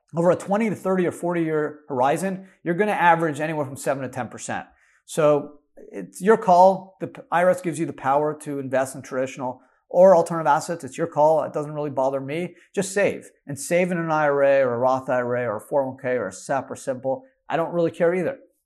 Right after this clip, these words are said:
Just put away money every day, every week, every month. Save it.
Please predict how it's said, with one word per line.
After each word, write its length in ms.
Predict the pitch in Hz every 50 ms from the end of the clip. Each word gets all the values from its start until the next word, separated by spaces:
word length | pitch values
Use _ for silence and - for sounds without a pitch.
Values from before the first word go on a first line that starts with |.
| _ -
Just 220 | - - - -
put 160 | - - 185 190
away 160 | 196 202 196
money 460 | 180 175 170 170 170 165 156 - - _ _ _ _ _ -
every 280 | 117 117 123 123 127
day, 340 | 120 143 175 180 180 175 160
every 200 | 127 107 120 127
week, 300 | 131 160 170 165 160 -
every 220 | - 131 117 123
month. 380 | 123 135 147 151 156 151 139 - - _ _ _ _ _
Save 380 | - - - 160 160 170 160 165
it. 220 | 165 151 165